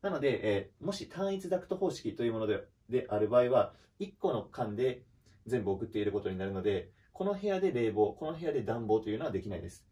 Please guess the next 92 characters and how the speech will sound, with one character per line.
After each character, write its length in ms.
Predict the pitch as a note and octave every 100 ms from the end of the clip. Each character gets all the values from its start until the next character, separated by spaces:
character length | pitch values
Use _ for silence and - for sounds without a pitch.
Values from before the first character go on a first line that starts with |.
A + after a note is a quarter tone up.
| _ _ -
冷 220 | A2+ A#2+
房、 160 | A2+ A2
冷 160 | G#2+
房、 140 | G#2 G2+
冷 140 | G#2
房、 120 | G2
冷 140 | G2 G2
房 120 | G#2
し 100 | -
か 100 | -
無 80 | F#2+
理 80 | F2
で 100 | F2
す。 180 | - _ _ F#3+
な 80 |
の 80 | F#3+
で、 140 | E3 D#3
こ 100 | C#3+
の 60 |
二 100 | C3
重 140 | D3+ E3+
ダ 80 |
ク 80 | E3+
ト 80 | F3
方 120 | F3+
式 160 | D#3+ -
と 60 |
い 80 | C#3+
う 60 | C#3
の 100 | C#3+
は、 240 | E3 - - _ -
こ 80 |
の 80 | D#3+
よ 80 | D#3+
う 40 | A2
に、 200 | F#2+ -
え 300 | G#2 G2 -
ー、 100 | -
変 140 | F3 E3+
則 180 | E3+
的 240 | - D#3 D#3
に 240 | D#3+ C#3+ _ C#3+
温 160 | C#3+
度 80 | G2
を 40 |
変 140 | - A#2
化 80 | G#2+
さ 80 |
せ 100 | - G#2+
る 80 | A#2
こ 80 |
と 80 | A2
が 80 | G#2
で 80 | A2+
き 100 | -
る 80 | B2+
の 80 |
で、 240 | C3 D#3+ - _ _
こ 80 | E3+
れ 80 | D#3
が 60 |
二 100 | C3+
重 160 | C3 C3+
ダ 80 | C3+
ク 80 | -
ト 80 |
方 180 | C#3 C#3
式 220 | C3+ -
の、 260 | D#3+ F#3+ F#3 _
ま 80 | -
あ、 20 |
長 200 | - A#2
所、 80 | G2 -
長 240 | - G#2+ G2+
所、 80 | - -
長 260 | C#3+ B2
所 160 | - A2
と 100 | A2
し 140 | -
て、 240 | G3 G3 - _ _
ま 140 | B2 G2+
あ、 40 |
挙 100 | G2+
げ 60 | G2+
ら 80 | G2
れ 80 |
る 80 | F#2+
部 100 | F#2+
分 100 | F2
で 80 | F2+
す 120 | -
ね。 200 | G2 G2